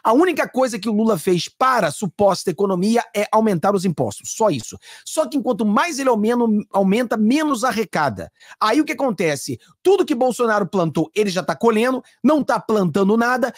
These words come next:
eu quero ver o que, que ele vai colher no ano que vem. Então o povo começa a apertar o cinto, né? Começa a apertar o cinto. Banco Central vê desmantelo e gastança de governo Lula.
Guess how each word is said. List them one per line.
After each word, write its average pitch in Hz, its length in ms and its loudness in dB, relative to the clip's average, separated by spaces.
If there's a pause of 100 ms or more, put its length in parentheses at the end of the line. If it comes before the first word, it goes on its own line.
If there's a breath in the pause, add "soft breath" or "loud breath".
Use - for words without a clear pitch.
(120 loud breath)
eu 233 140 0
quero 285 240 0
ver 190 100 -2
o 262 60 0
que, 214 100 -10
que 277 80 -4
ele 254 80 -2
vai 247 160 0
colher 226 340 2
no 226 140 0
ano 240 140 0
que 254 100 -4
vem. 165 260 -2 (320)
Então 151 260 -2
o 165 60 -2
povo 196 320 2
começa 175 380 -2
a - 20 -10
apertar 190 360 -2
o - 20 -4
cinto, - 380 -6 (600)
né? 135 220 -12
Começa 147 300 -6
a - 20 -8
apertar - 300 -4
o 151 40 -6
cinto. - 340 -14 (580 soft breath)
Banco 330 260 0
Central 262 460 0
vê 254 100 -2
desmantelo 226 880 0 (260)
e 247 60 0
gastança 226 1040 0
de 170 80 -4
governo 190 320 2
Lula. 147 340 0